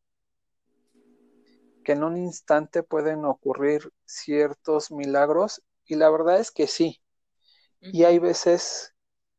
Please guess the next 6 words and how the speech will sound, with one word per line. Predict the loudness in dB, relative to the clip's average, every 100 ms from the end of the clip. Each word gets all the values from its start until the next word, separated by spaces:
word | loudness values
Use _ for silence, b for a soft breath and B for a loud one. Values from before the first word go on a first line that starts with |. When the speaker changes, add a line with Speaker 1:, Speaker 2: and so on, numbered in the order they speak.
| _ _ _ _ _ _ _ _ _ _ _ _ _ _ _
Speaker 1:
que | -8 -4
puede | 0 2 2
Speaker 2:
Que | 2
Speaker 1:
ser | 2 2
un | -4 -10 _ _
Speaker 2:
más | -12